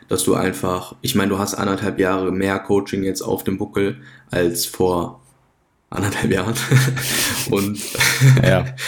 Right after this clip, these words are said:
Speaker 2: okay.
Speaker 1: <laughs> und, äh, hast halt seither auch, äh, Leute auf die Bühne gebracht und du bist einfach ein bisschen, ich glaub, du bist einfach ein bisschen, ähm, safer, ein bisschen gesettelter so in deiner, in deiner Position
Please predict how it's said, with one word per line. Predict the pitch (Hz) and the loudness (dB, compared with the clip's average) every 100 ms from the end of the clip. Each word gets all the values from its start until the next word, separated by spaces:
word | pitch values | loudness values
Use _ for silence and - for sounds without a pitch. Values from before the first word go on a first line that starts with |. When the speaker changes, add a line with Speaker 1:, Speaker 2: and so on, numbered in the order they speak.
| - 92 | -6 -6
Speaker 2:
okay. | - 90 | -2 0
Speaker 1:
<laughs> | |
und, | 95 101 98 - | 2 2 0 -2
äh, | |
hast | 92 85 98 98 | -2 -2 -2 0
halt | 98 87 - | 0 0 -2
seither | - 95 87 - 92 92 - | -6 -2 -2 -2 -2 -2 0
auch, | 85 87 - - | -2 -4 -12 -10
äh, | 87 | -6
Leute | 85 87 92 | -2 -2 0
auf | 87 - | -2 -2
die | 107 | -6
Bühne | 101 95 | -2 0
gebracht | 92 78 80 87 - | 0 -2 -4 -4 -4
und | 85 | -6
du | 95 | -4
bist | 104 - | -4 -4
einfach | 92 95 92 | -4 -4 -6
ein | 95 87 | -6 -4
bisschen, | 92 - 92 90 - - - - - | -2 0 -2 -2 -8 -20 -20 -20 -16
ich | - | -8
glaub, | - 101 | -2 0
du | 110 | 0
bist | 110 107 | -2 -2
einfach | 95 101 101 | -2 -2 -4
ein | 95 | -2
bisschen, | 104 - 98 90 - - | -2 0 0 -2 -4 -4
ähm, | 90 90 87 | -4 -4 -4
safer, | - - 95 98 - 107 110 | -2 2 2 2 0 -4 -2
ein | 110 | -4
bisschen | 98 - 92 92 | -4 -4 -4 -4
gesettelter | 98 - 101 95 98 104 101 | -4 -2 0 0 0 -2 -2
so | 101 95 | 0 0
in | 92 95 | -2 -4
deiner, | 92 92 92 87 - | -4 -6 -6 -8 -8
in | 90 | -4
deiner | 92 87 | -2 -4
Position | - 98 95 - 90 90 85 | -4 -6 -4 -2 0 0 -4